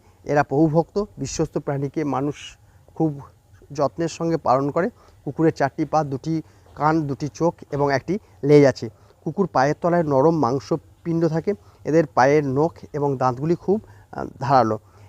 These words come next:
এদের সমস্ত শরীর লোমে ঢাকা। কুকুর, কুকুরের লেজটি ছোট এবং বাঁকা। কুকুর সহজে পোষ মানে। এরা প্রভুভক্ত প্রাণী, প্রভুর জন্য প্রাণও দিতে পারে, ঠিক আছে? এবার হাতি সম্বন্ধে কয়েকটা বাক্য লিখবে,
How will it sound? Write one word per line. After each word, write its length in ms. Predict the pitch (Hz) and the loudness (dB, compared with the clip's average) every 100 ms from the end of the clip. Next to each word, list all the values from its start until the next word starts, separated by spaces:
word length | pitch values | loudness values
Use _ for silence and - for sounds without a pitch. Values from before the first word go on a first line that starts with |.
| - | -4
এদের 220 | 165 180 | 2 2
সমস্ত 420 | - 165 202 - | 0 -2 -2 -2
শরীর 360 | 196 - 151 135 - - | -4 -2 -2 -2 -6 -6
লোমে 240 | 135 147 | 0 0
ঢাকা। 320 | 131 127 175 220 - - | 0 -2 -2 -4 -10 -10
কুকুর, 360 | 147 139 170 156 - - _ _ - | -8 0 0 0 -8 -20 _ _ -14
কুকুরের 300 | 160 143 170 | -8 2 4
লেজটি 300 | 151 135 135 | 4 2 0
ছোট 280 | 165 - 135 | -8 -6 -2
এবং 240 | 175 160 127 | 0 0 2
বাঁকা। 320 | 123 - 220 _ - - | 0 0 -6 _ -20 -14
কুকুর 220 | 131 151 | -6 -6
সহজে 400 | - 131 147 151 | -2 -2 0 -2
পোষ 300 | - 147 - | -2 -4 -2
মানে। 180 | 180 208 _ _ - | -2 -2 _ _ -4
এরা 200 | 139 135 | 0 0
প্রভুভক্ত 500 | - 160 156 165 170 | 2 2 4 0 -2
প্রাণী, 300 | 170 165 196 - - - | -2 0 -2 -6 -14 0
প্রভুর 280 | 147 180 | 2 2
জন্য 260 | 160 165 143 | 4 4 4
প্রাণও 340 | - 123 143 | 0 -2 0
দিতে 240 | 156 113 117 | 0 0 -2
পারে, 200 | 107 107 - - - | -2 -8 -12 -20 -4
ঠিক 80 | 185 | 0
আছে? 120 | 190 - - | 0 -4 -10
এবার 180 | - 151 | 0 2
হাতি 200 | 147 156 | 4 2
সম্বন্ধে 300 | 175 180 185 | 2 2 4
কয়েকটা 240 | 165 160 160 | 2 0 2
বাক্য 260 | 151 - | 0 0
লিখবে, 260 | 175 175 | -4 -4